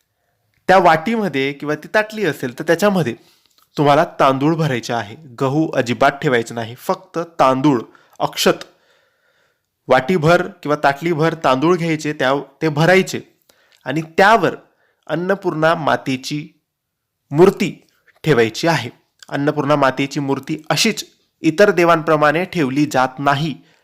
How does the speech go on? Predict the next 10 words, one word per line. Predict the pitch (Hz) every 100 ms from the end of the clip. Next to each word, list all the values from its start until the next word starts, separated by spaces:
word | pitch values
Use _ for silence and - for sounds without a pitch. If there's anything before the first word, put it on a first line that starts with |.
| _
ही | 151 147
एक | 151 -
चूक | 202 208
असते. | 185 - - - _ _ _ _
अन्नपूर्णा | 139 151 165 165 156 156
मातेची | 147 143 147 151
मूर्ती | 151 147 147 180
नेहमी | 156 151 165 180 -
तांदळावरच | 135 131 147 147 143 165 220 - _ _
ठेवलेली | 165 135 131 131 160